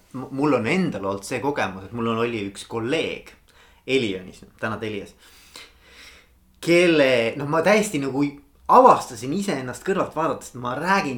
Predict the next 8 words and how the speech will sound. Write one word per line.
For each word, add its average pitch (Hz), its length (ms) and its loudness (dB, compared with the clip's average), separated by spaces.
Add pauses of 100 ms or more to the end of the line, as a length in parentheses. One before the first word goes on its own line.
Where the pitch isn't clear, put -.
sarnase 185 920 2
rütmi 127 600 -4
ja 107 100 -6
sarnase 165 480 0
aktsendiga 120 760 -2
nagu 110 180 -8
tema, 135 380 -2
noh. 101 160 -10